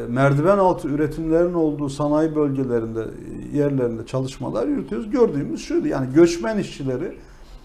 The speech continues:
yerli işçilerin, e, ücretleri düşsün diye kullandılar rekabet gücü olarak. Şimdi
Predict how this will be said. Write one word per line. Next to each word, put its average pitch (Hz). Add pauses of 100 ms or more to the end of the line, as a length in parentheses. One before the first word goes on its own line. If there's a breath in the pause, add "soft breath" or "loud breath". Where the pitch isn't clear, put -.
(200 loud breath)
yerli 185
işçilerin, 185
e, 139
ücretleri 175
düşsün 170
diye 156
kullandılar 208
rekabet 110
gücü 113
olarak. 107
Şimdi 294